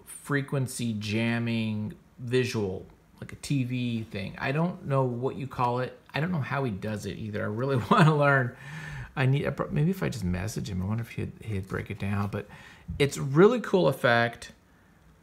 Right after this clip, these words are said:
I'm assuming he's just warping it, maybe. He's getting all those layers, the colors and the inks.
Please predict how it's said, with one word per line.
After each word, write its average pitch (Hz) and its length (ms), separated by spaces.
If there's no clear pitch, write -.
I'm 143 180
assuming 185 920
he's - 360
just 127 260
warping 110 600
it, 143 180
maybe. 139 360
He's 123 240
getting 123 420
all 123 260
those 127 260
layers, 117 380
the 120 80
colors 117 760
and 110 160
the - 160
inks. 120 540